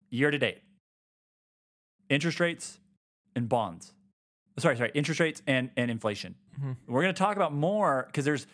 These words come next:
Speaker 1: there's a lot to unravel from this, but I, I think I want people to understand that, that, like, let's get above the noise 'cause there's so much noise. Oh, it's Biden. Oh, it's this. Oh, it's that. Oh, it's housing. Oh, it's short. Look, there's, there's definitely a lot of factors here,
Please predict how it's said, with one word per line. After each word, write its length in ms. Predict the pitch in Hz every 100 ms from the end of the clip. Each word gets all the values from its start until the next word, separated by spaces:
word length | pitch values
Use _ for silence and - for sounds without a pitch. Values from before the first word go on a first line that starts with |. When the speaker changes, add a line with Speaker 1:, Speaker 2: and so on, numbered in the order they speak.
| _ -
Speaker 1:
there's 160 | 151
a 60 | 143
lot 340 | 131 143 190
to 60 | 220
unravel 260 | 180 175 180
from 180 | 147
this, 120 | 127 113
but 120 | -
I, 120 | 139 -
I 80 | 131
think 140 | 175
I 40 |
want 160 | 156 180
people 180 | 175 160
to 20 |
understand 500 | 143 123 - 147 151
that, 120 | 117
that, 120 | 123 127
like, 200 | 117 135
let's 180 | 147
get 160 | 139 156
above 340 | 139 139 131 120
the 60 |
noise 520 | 113 107 107 127 151
'cause 160 | - 139
there's 160 | 147 -
so 100 | 185
much 160 | 151
noise. 220 | 156 113 -
Oh, 200 | 254 233
it's 120 | 175
Biden. 420 | - 214 196 127 -
Oh, 200 | 214 214
it's 180 | 185 -
this. 280 | 165 180 -
Oh, 100 | 185
it's 140 | 185 -
that. 160 | 180 156
Oh, 80 |
it's 100 | 165
housing. 340 | - 190 165 139
Oh, 80 | 147
it's 120 | -
short. 180 | 175 - _ _ _ _ _
Look, 280 | 127 117 - _ _ _ _ _ _ _ -
there's, 300 | 135 160 185
there's 220 | 165 170 151
definitely 460 | 180 226 214 196
a 60 | 170
lot 140 | 151
of 60 | -
factors 560 | - 190 - 165 120
here, 340 | - 120 110